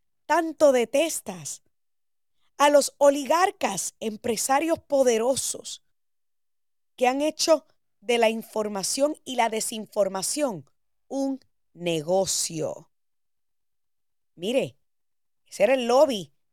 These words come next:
del F B I, del Partido Demócrata.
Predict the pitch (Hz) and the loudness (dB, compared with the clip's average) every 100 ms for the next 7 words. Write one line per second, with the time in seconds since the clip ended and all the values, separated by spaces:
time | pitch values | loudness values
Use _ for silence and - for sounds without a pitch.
0 | _ 185 214 226 262 240 262 330 208 127 | _ -2 0 4 6 6 4 2 -2 -8
1 | _ _ _ _ _ _ _ _ _ _ | _ _ _ _ _ _ _ _ _ _
2 | _ _ _ _ _ 240 254 - 226 - | _ _ _ _ _ -2 0 2 2 0
3 | 320 330 294 302 339 320 294 247 208 - | 4 6 6 4 2 2 2 2 0 -2
4 | - | -16